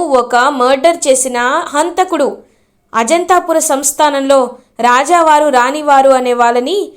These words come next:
వాళ్ళ పెళ్లి రోజు రోజే చంపేసిన కిరాతకుడు వీడు" అని అంటారు ఇన్స్‌పెక్టర్. ఒక్కసారిగా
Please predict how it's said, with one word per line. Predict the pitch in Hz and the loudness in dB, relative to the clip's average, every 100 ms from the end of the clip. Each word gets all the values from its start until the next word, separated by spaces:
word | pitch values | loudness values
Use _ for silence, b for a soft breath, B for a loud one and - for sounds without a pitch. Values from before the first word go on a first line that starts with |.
| B B 320 | B B -2
వాళ్ళ | 440 427 | 0 0
పెళ్లి | 403 285 311 415 | 2 2 2 0
రోజు | 381 320 | 0 2
రోజే | 285 262 311 277 - B B - | 2 2 2 2 0 B B -2
చంపేసిన | 277 277 330 302 285 339 | -2 2 0 0 -2 -4
కిరాతకుడు | 359 403 403 403 370 320 | 0 0 0 -2 -4 -4
వీడు" | 311 277 233 B B - | -4 -4 -4 B B -4
అని | 403 466 | -2 0
అంటారు | 381 302 262 | 0 2 0
ఇన్స్‌పెక్టర్. | 302 277 - 320 320 311 269 - B B | -2 -6 -2 -2 2 0 0 -4 B B
ఒక్కసారిగా | 233 254 - _ 240 226 214 247 294 | -4 -4 -6 _ -4 -2 -2 -2 0